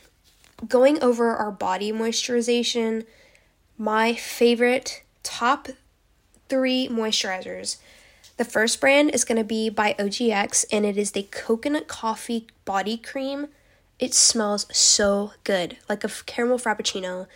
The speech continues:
So amazing. I love it so much. The second one is by E O S, and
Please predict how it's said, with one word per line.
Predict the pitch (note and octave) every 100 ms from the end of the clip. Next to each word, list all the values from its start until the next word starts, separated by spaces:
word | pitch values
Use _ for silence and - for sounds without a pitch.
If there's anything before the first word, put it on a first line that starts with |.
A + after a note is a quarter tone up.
| - _ _ _
So | - - A3 G#3+ G#3+
amazing. | G#3 F#3+ F#3 F#3+ F#3 F3+ F3+ -
I | F#3+ F#3
love | F#3 F3+
it | -
so | - - F#3+ F#3+
much. | F#3 E3+ - - - - -
The | A3+
second | - B3 A#3 C#4
one | D4 D4+ D#4+
is | A#3 A3+
by | A3 G#3 -
E | G#3
O | A#3 C4
S, | G3 G3+ - - - - _ - -
and | G#3+